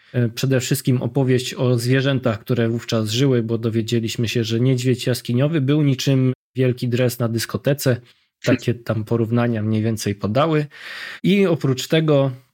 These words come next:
ostatnie, czyli Ząbkowice Śląskie, odkrycie potencjalnych nieznanych dotąd neolitycznych rondeli.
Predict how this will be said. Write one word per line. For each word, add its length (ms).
ostatnie, 680
czyli 320
Ząbkowice 600
Śląskie, 600
odkrycie 440
potencjalnych 680
nieznanych 440
dotąd 340
neolitycznych 720
rondeli. 560